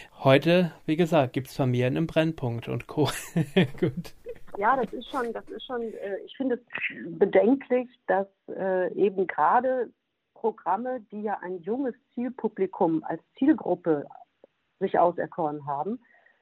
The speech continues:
Speaker 2: dann Programme sind, in der so viel vermeintlich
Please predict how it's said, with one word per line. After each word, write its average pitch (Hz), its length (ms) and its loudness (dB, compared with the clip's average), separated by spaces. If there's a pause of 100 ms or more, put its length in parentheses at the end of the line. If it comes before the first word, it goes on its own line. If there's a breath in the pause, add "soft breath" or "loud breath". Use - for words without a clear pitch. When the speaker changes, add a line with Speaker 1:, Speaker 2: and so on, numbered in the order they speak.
Speaker 2:
dann 233 240 4
Programme 240 680 -4
sind, 233 260 -4 (180)
in 196 140 -6
der 185 240 0 (920)
so 226 140 6
viel 226 220 4
vermeintlich 226 840 0